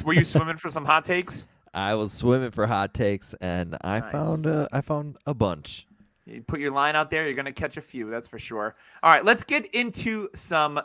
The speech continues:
Speaker 1: news. We've got some pretty big things going on here to start the season. Uh, the first one was Vikings signed tight end T J Hawkinson to a four-year, sixty-eight point four million dollar contract. He is the most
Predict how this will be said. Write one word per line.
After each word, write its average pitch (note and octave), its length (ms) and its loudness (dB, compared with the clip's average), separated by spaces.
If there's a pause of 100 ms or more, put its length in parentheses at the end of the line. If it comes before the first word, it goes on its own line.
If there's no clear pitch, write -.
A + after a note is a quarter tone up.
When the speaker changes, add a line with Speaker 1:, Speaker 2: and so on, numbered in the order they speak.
Speaker 1:
news. E3 500 -4
We've D#3+ 240 -4
got D#3+ 220 4
some C#3 540 0
pretty F#4+ 320 -4
big G3+ 280 0
things G3+ 300 -6
going F#3 280 2
on F3+ 200 4
here F3 320 0
to D#3+ 140 -10
start E3 280 2
the D3 80 -4
season. D#3 460 -6 (380)
Uh, D#3 200 6
the D#3+ 120 -2
first - 340 0
one G#3 200 2
was D#3+ 180 -2
Vikings G3 680 -2
signed E3 400 0
tight D#3+ 220 2
end C#3+ 240 -2
T A3+ 180 -4
J F#3+ 200 0
Hawkinson D#3+ 680 0 (340)
to F3+ 160 -2
a D3 60 2
four-year, F3 720 2
sixty-eight - 680 -2
point E3 260 -8
four D#3+ 180 -2
million D3 280 -6
dollar C3+ 180 2
contract. C#3 520 -2
He G#3 140 -4
is E3+ 120 -2
the E3 140 -8
most F3 500 2